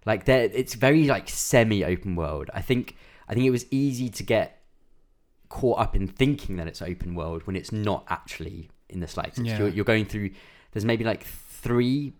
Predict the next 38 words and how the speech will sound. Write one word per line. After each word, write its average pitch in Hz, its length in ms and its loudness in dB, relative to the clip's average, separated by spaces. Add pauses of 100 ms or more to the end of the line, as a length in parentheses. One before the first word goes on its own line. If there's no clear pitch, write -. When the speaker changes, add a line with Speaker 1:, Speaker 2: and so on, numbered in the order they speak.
(120)
Speaker 1:
big 120 340 0
areas 127 680 -4 (160)
which 107 200 -4
you 95 80 -6
can 95 140 -4
traverse 90 440 -2
through, 85 300 -4 (440)
um, 92 320 -2
and 101 100 -2
then 92 100 0
there's 87 160 -4
lots - 180 -6
of 87 80 -8
smaller 87 380 -2
sh-, - 100 -12 (280)
kind 82 120 -8
of 80 60 -6
condensed 85 460 -6
levels. 78 320 -8 (400)
Um, 92 540 0 (800)
and 120 140 4
yeah, 147 160 10
I, 127 320 6
I 143 40 2
think 190 160 2
there's, 120 140 0
I 117 160 0
think 160 140 0
there's 104 100 0
a 98 60 0
lot 127 180 2
of 92 140 -2
reasons 101 320 -2
why 95 140 2
it 90 100 0
won't 98 180 0
get 85 240 -4 (140)
mentioned 101 500 -4